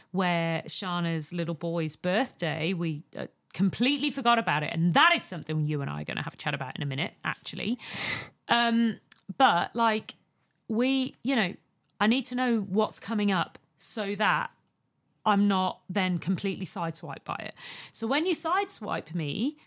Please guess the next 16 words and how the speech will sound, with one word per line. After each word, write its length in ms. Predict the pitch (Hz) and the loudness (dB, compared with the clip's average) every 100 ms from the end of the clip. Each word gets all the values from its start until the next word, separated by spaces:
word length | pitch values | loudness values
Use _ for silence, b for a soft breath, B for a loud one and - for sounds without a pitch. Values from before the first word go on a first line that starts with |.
| - | 0
with 180 | 220 226 | 2 2
five 380 | - 247 254 | 4 4 4
minutes 280 | 233 220 - | 2 2 0
notice, 600 | 214 233 233 175 175 - - | 0 0 0 -2 -2 -4 -6
it 180 | 208 - - | -8 -2 0
absolutely 520 | 233 - 214 185 175 | 2 0 -4 -4 -4
throws 300 | - 165 156 | -4 -4 -2
my 120 | 160 | -2
equilibrium 500 | 147 175 147 - - | -2 -4 -6 -8 -8
out 120 | - | -10
of 60 | - | -12
balance. 380 | - 50 - - B B - | -14 -14 -12 -12 B B -4
That 220 | - 254 - | 4 4 4
is 120 | 190 | -4
a 60 | |
thing. 280 | 202 - - | -6 -8 -8